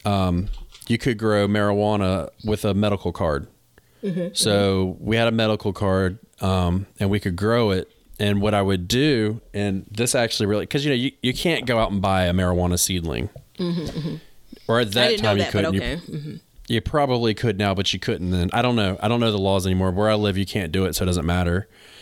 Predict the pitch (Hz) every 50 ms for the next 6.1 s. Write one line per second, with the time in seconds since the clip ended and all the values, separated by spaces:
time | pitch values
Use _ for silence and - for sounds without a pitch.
0 | - - - - - - 104 104 104 - - 127 160 170 160 156 139 127 123 120
1 | 113 107 107 104 - - 113 110 107 - 101 - - 101 95 98 90 87 82 -
2 | - 127 107 87 69 57 - - - - - - - - - - - - 117 117
3 | 123 143 131 131 131 123 120 117 110 104 110 135 170 175 143 120 107 110 123 120
4 | 117 113 101 - - 120 120 - 101 110 104 101 - - - 110 104 107 117 120
5 | 123 - - 151 156 160 - - _ _ _ _ - - - 185 175 151 165 147
6 | 139 131